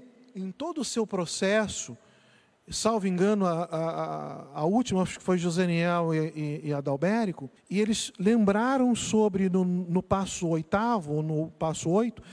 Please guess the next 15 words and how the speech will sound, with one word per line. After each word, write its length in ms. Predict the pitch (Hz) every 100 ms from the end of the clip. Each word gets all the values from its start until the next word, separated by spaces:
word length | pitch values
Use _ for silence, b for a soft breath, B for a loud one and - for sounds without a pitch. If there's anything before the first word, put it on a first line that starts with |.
| B B B
de 140 | 175 202
fazer 460 | - 220 180 240
a 60 | 247
sua 300 | - 262 254
lista, 960 | 202 180 220 262 220 - - 143 127 - b b b -
onde 220 | 190 190
você 200 | 185 208
deveria 440 | 190 180 196 214
lembrar 540 | 214 214 165 165 170 165 b b b b
o 180 | - 214 - - -
que 400 | - 302 381 415 - -
você 420 | - 190 208 - 175
fez 540 | - 196 220 269 - -
e 100 | 247 _ _
quem 520 | - 311 320 285 214